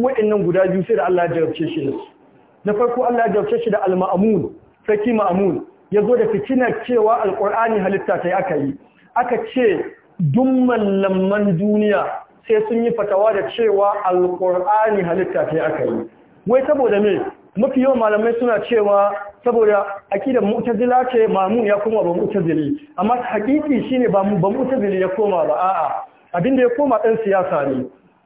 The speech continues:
Shine idan sarki ya yi magana lokacin Imam Ahmad, ya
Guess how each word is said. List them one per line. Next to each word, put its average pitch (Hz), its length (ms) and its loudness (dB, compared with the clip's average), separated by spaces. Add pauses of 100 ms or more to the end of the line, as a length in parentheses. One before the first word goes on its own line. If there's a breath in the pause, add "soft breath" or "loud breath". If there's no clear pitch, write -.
(240)
Shine 233 420 0 (240)
idan 262 420 2 (120)
sarki 262 340 2
ya 262 100 4
yi 262 100 2
magana 214 380 2
lokacin 208 300 0
Imam 202 240 0
Ahmad, 190 440 0
ya 226 80 2